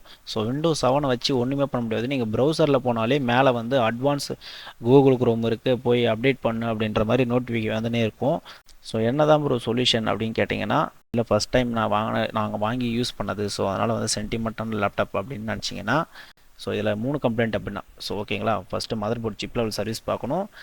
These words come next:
அதுக்கப்புறம் பார்த்தீங்கன்னா, ஸ்க்ரீன் மாத்தணும், அதுக்கப்புறம் எஸ் எஸ் டி பண்ணிட்டு Windows டென் போட்டு நீங்க யூஸ் பண்ணலாம். But ஆனா ரொம்ப ஸ்பீடெல்லாம் இருக்காது, ஸ்லோவா இல்லாம நார்மலா யூஸ் பண்ணலாம். ஓகேங்களா? So, இதை நீங்க ரெடி பண்ணா மட்டும்தான், இந்த மூணுத்தையுமே ரெடி பண்ணா மட்டும்தான் அதை நீங்க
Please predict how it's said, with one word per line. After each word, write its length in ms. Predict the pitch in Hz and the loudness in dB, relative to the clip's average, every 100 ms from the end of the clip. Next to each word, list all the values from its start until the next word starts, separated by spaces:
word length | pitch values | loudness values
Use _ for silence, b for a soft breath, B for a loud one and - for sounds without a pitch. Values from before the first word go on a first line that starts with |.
| B B | B B
அதுக்கப்புறம் 440 | - 107 104 110 98 | -4 -2 -2 -2 -4
பார்த்தீங்கன்னா, 260 | 101 101 131 | -4 -2 -2
ஸ்க்ரீன் 420 | - - 135 127 | -4 0 0 0
மாத்தணும், 420 | 104 - 123 190 - b b - | -4 -4 -4 -4 -6 b b -4
அதுக்கப்புறம் 360 | 107 104 131 | -2 0 0
எஸ் 160 | 110 - | 0 -2
எஸ் 120 | 127 | -4
டி 160 | 117 - - | -6 -10 -8
பண்ணிட்டு 460 | - 110 143 185 196 | -4 -2 0 0 0
Windows 320 | 120 120 131 | -2 -2 -2
டென் 220 | 117 110 - | -4 -6 -4
போட்டு 400 | 120 127 185 214 | -4 0 -2 -2
நீங்க 200 | 120 107 | -4 -4
யூஸ் 180 | 113 131 - | -4 -4 -4
பண்ணலாம். 400 | 107 113 175 - - - _ - | -2 -2 -2 -6 -20 -20 _ -4
But 200 | 107 - | -4 -2
ஆனா 240 | 113 123 | 0 2
ரொம்ப 300 | 107 135 170 | 0 0 -2
ஸ்பீடெல்லாம் 440 | - - 123 117 | -2 -2 0 2
இருக்காது, 360 | 110 - 104 139 214 B B B - | 0 0 -2 -2 -4 B B B -18
ஸ்லோவா 500 | - - 120 123 117 | -10 2 4 6 6
இல்லாம 500 | 107 101 101 131 214 - 117 | 4 2 0 0 -2 -4 0
நார்மலா 420 | 110 131 117 127 | 2 2 2 0
யூஸ் 240 | 113 - | 0 -6
பண்ணலாம். 300 | - 101 92 - - | -6 -6 -6 -10 -6
ஓகேங்களா? 460 | 127 104 101 107 - B B - | -4 -2 -2 -2 -4 B B -10
So, 160 | 101 | -6
இதை 120 | 98 | -6
நீங்க 220 | 101 104 104 | -6 -4 -2
ரெடி 240 | 117 165 | 2 2
பண்ணா 260 | 147 127 123 | 2 2 2
மட்டும்தான், 520 | 110 113 147 143 110 | 0 -2 -2 0 0
இந்த 140 | 113 | -2
மூணுத்தையுமே 460 | 107 131 135 147 151 | -4 -2 -2 0 2
ரெடி 200 | 135 135 | 2 0
பண்ணா 260 | - 127 | 0 0
மட்டும்தான் 440 | 113 107 - 131 156 | 0 -4 -4 0 4
அதை 140 | 135 | 4
நீங்க 180 | 120 | 0